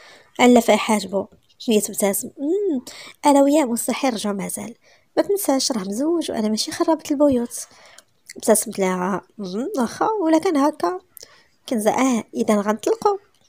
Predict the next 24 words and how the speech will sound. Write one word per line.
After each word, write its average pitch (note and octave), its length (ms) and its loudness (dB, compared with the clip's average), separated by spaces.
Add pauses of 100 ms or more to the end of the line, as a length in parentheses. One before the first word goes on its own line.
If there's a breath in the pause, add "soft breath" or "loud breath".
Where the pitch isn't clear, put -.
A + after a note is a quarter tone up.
(360)
طول D#4 220 6
فيها B3 160 0
الشوفة، B3 480 -2 (400 loud breath)
باغي A3+ 180 4
يكسبها A3+ 420 -2
للصفو، D#4 520 -4 (520 loud breath)
وطالما D#4+ 420 2
هي A3 240 0
معاه B3+ 320 2
راه G3+ 220 -2
كيبان A4+ 360 -2
يقدر D4 280 2 (120)
يخليها C4+ 320 2
تبغيه، G3 500 -4 (500 loud breath)
ومالها D#4+ 380 2
براسو. A#3 460 0 (360)
ابتسامة F#3+ 480 0
مزيفة F#3+ 500 0
وهي A#3 160 0
ابتسمت G3 520 -4
بدورها. F3 340 -8 (840 loud breath)
"مم، A#3+ 200 -2
إذا F4 260 0
مزيان." B3+ 380 -4